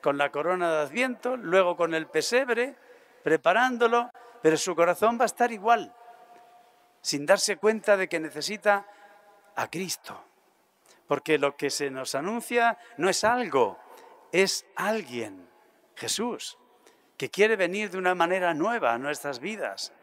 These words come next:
en este año, que puede ser el último de nuestra vida o de la historia de la humanidad. Y el Señor nos lo dice: "¿Quieres? ¿Me necesitas? Voy. Yo estoy llamando a la puerta. Si me abres, entro, comparto mi vida contigo.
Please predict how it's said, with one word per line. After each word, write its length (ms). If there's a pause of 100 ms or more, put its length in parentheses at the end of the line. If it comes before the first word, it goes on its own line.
en 160
este 240
año, 280
que 100
puede 200
ser 180
el 120
último 340
de 80
nuestra 300
vida 280 (220)
o 100
de 120
la 40
historia 380
de 140
la 100
humanidad. 600 (640)
Y 60
el 60
Señor 280
nos 180
lo 80
dice: 460 (1040)
"¿Quieres? 580 (440)
¿Me 160
necesitas? 760 (140)
Voy. 260 (1000)
Yo 100
estoy 320
llamando 360
a 40
la 140
puerta. 400 (360)
Si 180
me 100
abres, 440
entro, 440
comparto 720 (320)
mi 140
vida 320
contigo. 580